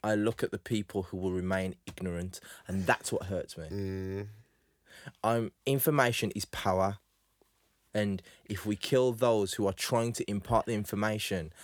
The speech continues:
Speaker 1: our people will be powerless and they will not move forward.
Speaker 2: Man
Speaker 1: I've
Speaker 2: wasn't
Speaker 1: used people saying that.
Speaker 2: man wasn't stunting.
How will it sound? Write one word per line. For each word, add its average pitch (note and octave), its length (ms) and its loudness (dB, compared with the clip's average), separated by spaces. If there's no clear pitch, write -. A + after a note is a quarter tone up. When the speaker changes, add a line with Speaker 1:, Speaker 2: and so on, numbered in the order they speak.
Speaker 1:
our F#2 120 0
people A#2+ 440 2
will G2+ 180 0
be F2+ 100 -6
powerless G2 640 0
and A2 160 0
they G#2 60 2
will G2 160 0
not A2+ 540 0
move G2 320 -2
forward. F#2+ 720 0
Speaker 2:
Man F2 180 -4
Speaker 1:
I've F#2 60 -4
Speaker 2:
wasn't G#2 240 0
Speaker 1:
used F2+ 160 -6
people F#2+ 280 -4
saying E2+ 320 -4
that. E2 140 -10
Speaker 2:
man G#2 200 0
wasn't G#2+ 280 0
stunting. G#2 720 2